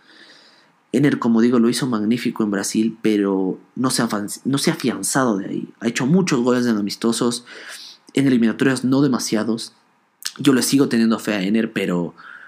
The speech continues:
no tiene comparación ni con el team ni con Carlos Tenorio. Entonces, viendo así, inclusive la banca de suplentes, la banca de suplentes de Ecuador,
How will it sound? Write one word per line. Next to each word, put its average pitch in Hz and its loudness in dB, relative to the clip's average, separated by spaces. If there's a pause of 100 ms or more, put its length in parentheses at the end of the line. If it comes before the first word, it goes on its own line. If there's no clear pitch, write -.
(140)
no 117 0
tiene 117 4
comparación 104 0
ni 101 0
con 98 -4
el 90 -2
team 117 2
ni 92 -2
con 80 -8
Carlos 92 -6
Tenorio. - -10
Entonces, 131 -2 (580)
viendo 196 4
así, 185 0
inclusive 165 2
la 180 4
banca 226 2
de 151 2
suplentes, 208 2
la 139 2
banca 185 2
de 185 0
suplentes 175 0
de 147 2
Ecuador, 151 0